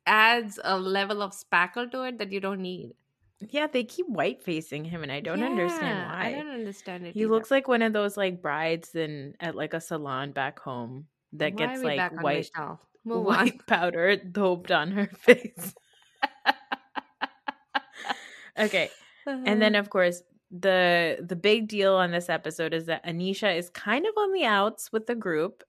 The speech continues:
Speaker 2: She has a
Speaker 1: Yeah.
Speaker 2: secret boyfriend, and she's moved to Scottsdale,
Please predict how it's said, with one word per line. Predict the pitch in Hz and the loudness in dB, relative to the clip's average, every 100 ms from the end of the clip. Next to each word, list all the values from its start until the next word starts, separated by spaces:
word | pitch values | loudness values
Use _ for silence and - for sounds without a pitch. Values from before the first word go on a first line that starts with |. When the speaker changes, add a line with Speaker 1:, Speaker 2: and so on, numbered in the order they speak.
| - | -16
Speaker 2:
She | - 202 185 185 185 180 240 | -12 -8 -6 -4 -2 -2 2
has | 196 185 | 2 2
a | 202 | 0
Speaker 1:
Yeah. | |
Speaker 2:
secret | 226 208 359 381 | -2 -2 -4 0
boyfriend, | 170 160 175 156 156 208 247 - | 0 0 -2 -4 -4 -6 -8 -4
and | 175 175 | -2 -2
she's | 190 175 | -6 -4
moved | 175 185 202 | -4 -4 -4
to | 269 | -6
Scottsdale, | 269 175 143 - - 156 135 131 | -2 0 0 -2 -6 -4 -2 -4